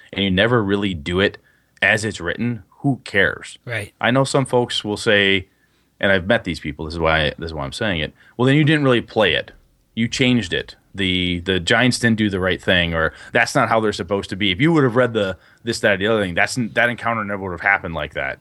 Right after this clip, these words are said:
Speaker 1: I'm like, "Who cares? We
Speaker 2: We need,
Speaker 1: played
Speaker 2: yeah.
Speaker 1: Rise of the Rune Lords." "No, you didn't." "Oh,
Speaker 2: Comic,
Speaker 1: fuck, really?
Speaker 2: comic
Speaker 1: We're gonna
Speaker 2: book
Speaker 1: have this
Speaker 2: guy
Speaker 1: fight?"
Speaker 2: need, yeah, comic book guy needs to be, he needs to be tossed to the wayside.
Speaker 1: Absolutely.
Speaker 2: All right, man. So I think we wrap that up.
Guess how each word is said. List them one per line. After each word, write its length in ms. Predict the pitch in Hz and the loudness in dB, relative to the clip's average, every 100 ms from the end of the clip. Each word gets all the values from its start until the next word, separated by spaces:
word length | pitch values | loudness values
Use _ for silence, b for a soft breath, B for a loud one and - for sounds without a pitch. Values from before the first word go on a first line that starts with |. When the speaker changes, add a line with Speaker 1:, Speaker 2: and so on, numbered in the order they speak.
| - | -18
Speaker 1:
I'm 100 | B B B | B B B
like, 120 | 143 135 | -8 -2
"Who 120 | 254 | -4
cares? 500 | - 254 233 69 - | -2 -2 0 -4 -6
We 100 | 135 | 0
Speaker 2:
We 60 | 165 | 2
need, 80 | 175 | 4
Speaker 1:
played 160 | 175 | 4
Speaker 2:
yeah. 40 | 135 | 2
Speaker 1:
Rise 200 | 131 123 | 2 0
of 40 | |
the 60 | 117 | -4
Rune 220 | 160 131 | -2 -2
Lords." 240 | 71 - | -4 -2
"No, 180 | 151 147 | 0 2
you 140 | 135 127 | 0 0
didn't." 280 | 123 92 | -2 -4
"Oh, 160 | - 76 | -10 -8
Speaker 2:
Comic, 300 | - 175 180 123 | -2 0 0 -2
Speaker 1:
fuck, 20 | |
really? 120 | 104 | 0
Speaker 2:
comic 200 | 175 160 | 2 2
Speaker 1:
We're 60 | 98 | 0
gonna 0 | |
Speaker 2:
book 80 | |
Speaker 1:
have 80 | 104 | 0
this 100 | 127 | 2
Speaker 2:
guy 80 | 117 | 2
Speaker 1:
fight?" 80 | 117 | 2
Speaker 2:
need, 140 | 120 - | 0 -2
yeah, 220 | 107 92 | -2 -2
comic 340 | - 156 151 - | 0 0 2 0
book 160 | 113 | -2
guy 200 | 117 104 | 0 2
needs 240 | 101 95 - | 2 0 -2
to 60 | |
be, 360 | 95 92 90 85 - _ _ - | -4 -2 -2 -4 -8 _ _ -2
he 140 | 123 | 0
needs 220 | 113 95 | 0 -2
to 60 | 101 | -6
be 100 | 95 | -4
tossed 340 | 107 90 - | -2 -2 -4
to 60 | 90 | -4
the 80 | 87 | -2
wayside. 560 | 87 - 95 87 85 - _ _ _ _ | 0 0 0 -2 -4 -8 _ _ _ _
Speaker 1:
Absolutely. 840 | 87 85 87 - 78 67 - 64 - _ _ _ | 2 2 0 -4 -6 -6 -8 -10 -14 _ _ _
Speaker 2:
All 80 | 135 | -4
right, 240 | 143 131 | -2 0
man. 320 | 117 113 107 110 _ _ | 0 0 0 -4 _ _
So 280 | - 143 135 | -2 0 2
I 80 | 127 | 2
think 220 | 127 127 | 0 0
we 140 | 123 113 | 0 2
wrap 220 | 113 110 | 0 0
that 160 | 110 101 | 0 0
up. 140 | 98 | -2